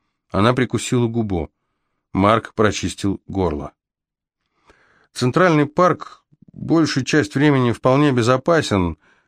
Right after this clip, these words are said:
а эта площадка имеет склонность всегда кишеть детьми и туристами». Он немного помолчал. «Но, конечно, здесь не так уж и безопасно, особенно если вас здесь обидели, ранили, причинили вам боль».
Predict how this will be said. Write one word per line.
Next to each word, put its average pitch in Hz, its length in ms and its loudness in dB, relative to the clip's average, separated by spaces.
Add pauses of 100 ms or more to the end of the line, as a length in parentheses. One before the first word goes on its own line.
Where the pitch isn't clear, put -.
а 92 240 2
эта 131 200 0
площадка 139 600 0
имеет 147 260 2
склонность 147 460 0
всегда 127 380 0
кишеть 127 420 -2
детьми 123 360 0
и - 20 -4
туристами». 98 640 -2 (400)
Он 98 180 2
немного 95 340 0
помолчал. 90 680 0 (560)
«Но, 139 360 2
конечно, 135 500 0
здесь 107 300 0
не 104 100 0
так 101 240 0
уж - 160 -6
и 104 40 2
безопасно, 90 720 -2
особенно 92 420 -2
если 92 260 -2
вас 92 220 2
здесь 85 420 -6
обидели, 92 560 -2
ранили, 92 580 0 (540)
причинили 98 520 0
вам 90 360 0
боль». 110 280 0